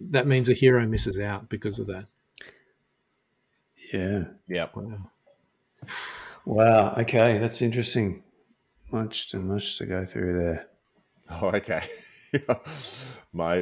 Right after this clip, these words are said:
Speaker 3: uh, very small bet of, uh, ten dollars on the Yak at a hundred to one. Uh, they've accept-, they've accepted a dollar fifty,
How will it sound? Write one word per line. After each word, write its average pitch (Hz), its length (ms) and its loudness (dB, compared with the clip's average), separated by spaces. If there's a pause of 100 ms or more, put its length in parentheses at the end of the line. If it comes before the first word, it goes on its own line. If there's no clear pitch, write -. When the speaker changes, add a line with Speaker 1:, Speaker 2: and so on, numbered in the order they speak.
Speaker 3:
uh, 90 380 2
very 101 380 -2
small 90 280 -4
bet 87 340 -2
of, 85 280 -10
uh, 80 160 -4
ten 95 260 -4
dollars 85 400 -4
on 82 140 -10
the 80 80 -10
Yak 78 400 -6 (280)
at 80 180 -8 (120)
a - 60 -12
hundred 87 320 -8
to - 100 -10
one. 78 440 -10 (440)
Uh, 80 360 -6
they've 90 200 -10
accept-, 107 460 -2
they've 92 180 -2
accepted 95 440 -4
a 87 80 -6
dollar 87 280 -2
fifty, 90 580 -6